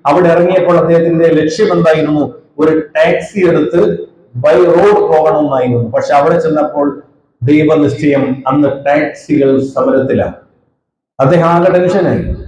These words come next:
ഇനി എന്ത് ചെയ്യും? അപ്പോഴാണ് ഒരു ഓഫീസർ പറഞ്ഞു, "നിങ്ങൾ ടെൻഷൻ ആവണ്ട, നിങ്ങളുടെ രേഖകൾ കൊടുത്താൽ റെന്റേ കാർ കിട്ടും." യൂറോപ്പിലൊക്കെ അക്കാലത്തെ റെന്റേ കാർ ഉണ്ട്. അദ്ദേഹം തന്റെ രേഖകൾ കൊടുത്തു,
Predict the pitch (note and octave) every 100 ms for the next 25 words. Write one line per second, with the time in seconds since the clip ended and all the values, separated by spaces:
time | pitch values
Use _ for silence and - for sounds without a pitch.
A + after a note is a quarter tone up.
0 | - D3 F3 F3 F3 F3 - - - -
1 | D3+ G#3 F#3+ F#3+ F3 F3 G3 G#3 G3+ F3+
2 | E3 E3 E3 E3 E3 D#3+ F3+ G3+ E3+ D3
3 | D3 D3+ - - - _ C3+ D#3+ E3 D3+
4 | D#3+ F#3 G3 F3 E3+ D#3 D3+ D#3 D3+ D3
5 | D#3+ E3+ F3 F3 D#3+ D3+ D3 C#3+ C3+ -
6 | - C#3 E3+ E3+ F3 D#3+ - B3+ F3+ -
7 | - E3 D3 D3 E3 E3+ D#3+ D3 C#3+ A#2+
8 | A#2 - _ _ - D#3 E3+ E3 D3 -
9 | E3+ E3 D3+ D#3+ E3 E3+ E3 D#3 D#3 -
10 | F#3+ - -